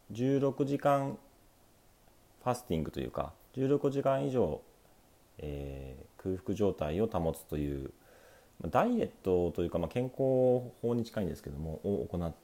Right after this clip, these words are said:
ていて、まあ、なので朝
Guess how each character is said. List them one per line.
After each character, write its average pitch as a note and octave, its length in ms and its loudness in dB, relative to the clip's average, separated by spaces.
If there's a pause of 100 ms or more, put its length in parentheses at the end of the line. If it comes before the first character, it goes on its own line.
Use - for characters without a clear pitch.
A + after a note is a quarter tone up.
(220)
て F2 100 -2
い E2+ 140 0
て、 A2 400 0 (640)
ま C#3 80 -6
あ、 - 40 -4
な E3+ 60 0
の C#3+ 60 2
で A2+ 140 2
朝 F2 640 6